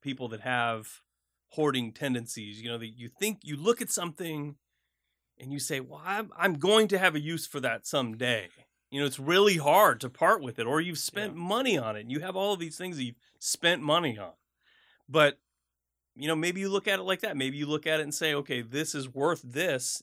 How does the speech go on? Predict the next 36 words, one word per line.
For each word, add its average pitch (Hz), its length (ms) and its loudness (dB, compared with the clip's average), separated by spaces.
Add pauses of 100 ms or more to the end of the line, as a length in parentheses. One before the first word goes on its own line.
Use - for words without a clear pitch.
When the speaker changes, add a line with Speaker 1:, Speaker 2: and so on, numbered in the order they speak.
Speaker 1:
And 127 120 -8
if, 127 80 -8 (200)
and 120 160 -8
if 120 160 -14
you're 165 500 -2 (920)
not 135 420 2
gaining 143 400 4
anything 135 380 -2
from 120 180 -4
having 127 420 -2
it, 113 120 -8
or 107 100 -6
it's - 160 -10
turning, 131 520 -2 (280)
if 127 140 -10
it's 131 100 -8
becoming 139 460 0
ruined, 147 460 2 (460)
you 127 60 -12
know, 120 80 -4
if 120 100 -8
you 147 80 -6
don't 160 180 0
have 147 140 2
a 127 60 0
home 151 240 0
for 127 260 -2
it, 104 60 -8
it's 104 160 -16
just 131 180 -6
getting 131 220 -2
beat 123 240 -6
up 135 280 0
or 98 280 -10 (300)
destroyed. 143 560 0 (180)
Speaker 2:
Yeah. 139 240 -10